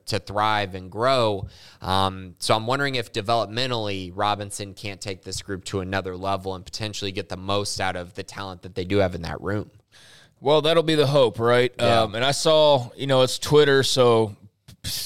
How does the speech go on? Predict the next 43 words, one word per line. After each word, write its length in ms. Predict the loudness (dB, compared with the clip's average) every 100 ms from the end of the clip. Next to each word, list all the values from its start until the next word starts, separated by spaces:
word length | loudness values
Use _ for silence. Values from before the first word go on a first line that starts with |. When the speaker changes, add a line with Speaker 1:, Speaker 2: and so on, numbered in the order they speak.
| -4
Speaker 2:
take 220 | -2 2
that 160 | 2 4
how 140 | 4
you 180 | 4 2
want, 360 | 4 4 2 2
but 120 | 2
I 60 |
saw 220 | 4 4 4
mixed 320 | 2 0 2
reaction 460 | 4 4 2 -2
from, 220 | -4 -2 0
like, 180 | 0 0
a, 140 | -2 -4
you 80 | -8
know, 200 | -6 -4
Auburn 400 | 0 2 4 2
fan 380 | 2 0 2 0
or 140 | -2
a 60 | -6
Florida 340 | 0 4 4
fan 360 | 4 2 2 2
on, 360 | 2 0 -4 -6
on 160 | -4 2
Robinson. 600 | 4 6 4 0 0 0
And, 160 | -2 -4
you 500 | -12 -20 -20 -20 -2
know, 100 | 0
as 100 | 2
far 200 | 4 4
as 100 | 4
I'm 160 | 0
concerned, 640 | 0 -2 2 2 2 0 -2
uh, 280 | 0 2 0
blank 360 | 0 0 0
slate 320 | 0 2 0
coming 240 | 0 0 0
into 160 | 0
Waco, 540 | 2 2 2 4 6 6
and, 200 | 2 -4
you 80 | -4
know, 160 | 0
let's 160 | 0 0
see 400 | 0 2 0